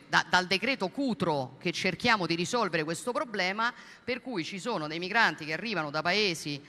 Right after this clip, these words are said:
sicuri che, a, dei, per i quali chiediamo i trat-, il trattenimento ai fini del rimpatrio e il trattenimento non ci viene convalidato.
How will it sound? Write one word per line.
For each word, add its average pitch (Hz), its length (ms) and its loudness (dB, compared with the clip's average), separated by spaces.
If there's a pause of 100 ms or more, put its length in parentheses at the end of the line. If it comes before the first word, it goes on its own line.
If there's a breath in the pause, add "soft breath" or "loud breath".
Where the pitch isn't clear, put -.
(180 loud breath)
sicuri 233 760 -4 (220 loud breath)
che, - 400 -2 (100)
a, 165 160 4
dei, 175 160 2
per 190 140 -2
i 190 60 -2
quali 202 280 2
chiediamo 175 400 2
i 151 60 -2
trat-, 170 260 -2
il 185 120 -8
trattenimento 202 600 -2
ai 170 80 -4
fini 208 220 -6
del 202 100 -2
rimpatrio 294 540 0
e - 20 0
il 277 80 -4
trattenimento 269 600 -2
non 285 100 0
ci 277 160 -4
viene 294 180 0
convalidato. 147 920 -2